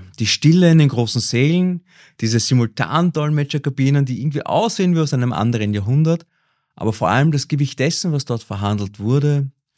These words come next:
und wird. Und ich bin mit ein paar Sätzen nach Hause gefahren, die mich seitdem nicht mehr loslassen. Und einer davon war, war irgendwie fast beiläufig gesagt.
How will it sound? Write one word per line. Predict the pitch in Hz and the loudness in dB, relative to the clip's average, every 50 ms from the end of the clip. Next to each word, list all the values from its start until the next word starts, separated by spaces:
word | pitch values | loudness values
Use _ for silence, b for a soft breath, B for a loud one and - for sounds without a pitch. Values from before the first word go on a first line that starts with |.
| _ _ | _ _
und | - 120 117 95 | 0 2 2 2
wird. | 98 95 90 76 - - - _ _ _ _ _ _ b b b b b b b b b b b | 0 -2 -4 -4 -6 -10 -18 _ _ _ _ _ _ b b b b b b b b b b b
Und | - 131 135 | 0 0 0
ich | 127 - - | 0 2 2
bin | 160 185 208 | 4 6 6
mit | 208 190 156 | 6 6 6
ein | 135 131 127 | 4 2 0
paar | 131 120 127 160 208 190 | -2 -8 -6 -4 -2 -2
Sätzen | 190 185 180 - - | 0 -2 -2 0 0
nach | 185 160 131 123 | 0 0 2 2
Hause | 127 - 202 202 214 | 2 2 2 0 0
gefahren, | 185 185 151 - 143 139 143 156 160 165 | -2 -2 -2 -2 -2 -2 0 0 0 0
die | 147 147 147 | 0 0 -2
mich | 143 139 - - | -2 -2 -2 -2
seitdem | - 127 120 - - 123 127 131 135 | -2 -2 -2 0 2 2 4 4 4
nicht | 135 127 131 | 4 2 2
mehr | 135 123 113 | 0 2 2
loslassen. | 107 107 113 107 101 95 82 92 - - - - - - - _ b b b b b b b b | 2 0 0 -2 -4 -6 -6 -6 -8 -8 -8 -10 -10 -12 -14 _ b b b b b b b b
Und | - 135 135 - - | 0 0 0 2 2
einer | 131 165 208 220 | 2 4 4 4
davon | 208 175 - - 185 185 190 190 190 170 | 2 0 0 -2 -2 0 2 2 0 0
war, | 147 151 156 151 147 - - - | 0 -2 -4 -4 -8 -12 -16 -12
war | - 120 127 123 | -8 -4 -4 -2
irgendwie | 156 170 151 175 | -2 -2 -2 -4
fast | - 175 170 - - - | -2 -2 -4 -4 -4 -4
beiläufig | - 117 165 196 190 175 147 131 - 127 92 | -2 0 0 4 4 4 4 4 2 -2 -4
gesagt. | 107 98 - - 90 117 156 196 208 - - - | -4 -6 -6 -6 -4 -4 -4 -4 -6 -8 -14 -20